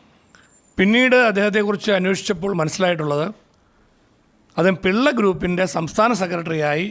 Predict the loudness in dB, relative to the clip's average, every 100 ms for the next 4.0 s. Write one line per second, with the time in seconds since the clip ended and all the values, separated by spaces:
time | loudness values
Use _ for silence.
0 | -10 _ _ _ _ 0 2 0 0 -2
1 | -2 -4 -4 -4 -4 -2 -4 -6 -8 -10
2 | -12 -20 _ _ _ _ _ _ _ _
3 | _ _ _ _ _ _ -2 2 4 4